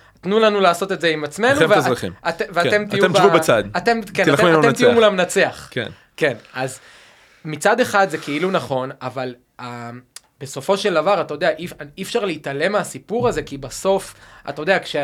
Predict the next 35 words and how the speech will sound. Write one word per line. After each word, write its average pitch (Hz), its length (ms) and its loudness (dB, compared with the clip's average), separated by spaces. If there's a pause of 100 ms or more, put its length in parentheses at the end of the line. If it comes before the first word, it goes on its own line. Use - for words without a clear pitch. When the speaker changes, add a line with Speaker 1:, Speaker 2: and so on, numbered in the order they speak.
(120)
Speaker 1:
כשהיום 143 600 -4
כשאתה 160 280 -6
שומע, 151 320 -2
אתה 139 140 -6
רואה 151 140 -2
את 185 60 -6
החיכוכים 180 500 -6
ברשתות 143 540 -4
בין 151 140 -4
אנשים, 147 380 -4
Speaker 2:
מהמם. 143 140 -8 (140)
Speaker 1:
על 127 100 -10
מה 165 100 0
החיכוכים? 131 520 -8
בין 156 140 -4
היתר, 180 400 0
על 139 100 -2 (300)
מה, 151 260 0
מה 147 220 -2
הסקופ, 170 480 0
מה, 160 160 2 (100)
מה 151 140 -2
Speaker 2:
כן. 170 200 2
Speaker 1:
המרחב 180 340 0
של 151 140 -6
החברה 143 280 -4
הישראלית, 175 520 -6
כי 135 200 -14 (320)
יש 151 180 -2
אנשים 170 340 -2
ששומעים, 156 520 -4 (460)
אה, 139 180 -4
מדינת 147 340 -4
כל 165 140 -2
אזרחיה, 147 640 0